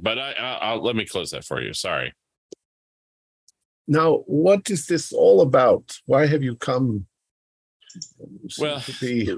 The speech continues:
Speaker 1: we have
Speaker 2: wanting to
Speaker 1: news, but,
Speaker 2: interrogate.
Speaker 1: uh,
Speaker 2: Why are
Speaker 1: actually,
Speaker 2: the cats?
Speaker 1: Yes, it, it involves the cat. Uh, have I mentioned I'm, I'm a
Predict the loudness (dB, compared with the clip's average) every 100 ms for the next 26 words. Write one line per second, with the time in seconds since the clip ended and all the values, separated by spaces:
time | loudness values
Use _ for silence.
0 | -2 -2 0 -2 -4 -2 -2 -2 0 -2
1 | 0 -4 -6 -16 _ _ _ -20 -10 -6
2 | -4 -2 -2 0 -2 -2 -4 -4 -6 -10
3 | -12 -16 _ _ _ _ _ -8 -6 -6
4 | -8 -8 -8 -6 -6 -6 -6 0 0 0
5 | -6 -8 -8 -10 -20 -12 -10 -12 -20 _
6 | _ _ _ -16 -16 _ -10 -6 -4 0
7 | 0 -2 -4 -4 -2 -4 -4 -6 -4 0
8 | 0